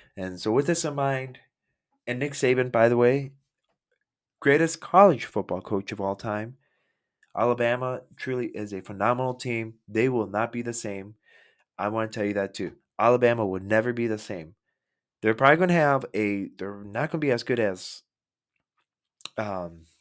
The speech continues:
they were before, and I don't think we're gonna see Alabama in the top twenty-five in a couple years. But that's just me as well. Because it's hard when you get a brand new coach in.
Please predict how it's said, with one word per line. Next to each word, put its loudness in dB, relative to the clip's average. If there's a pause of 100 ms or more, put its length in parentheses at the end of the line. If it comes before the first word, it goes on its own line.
(500)
they 0
were 0
before, 0 (520)
and -8
I -2
don't 0
think -8
we're -6
gonna -8
see -6
Alabama -6
in -12
the -16
top -12
twenty-five 0 (1300)
in -2
a -14
couple -4
years. -8
But -20
that's -8
just -6
me -8
as -10
well. -18 (440)
Because -2
it's -2
hard 4
when -6
you -6
get 0
a -4
brand -4
new -6
coach -4
in. -10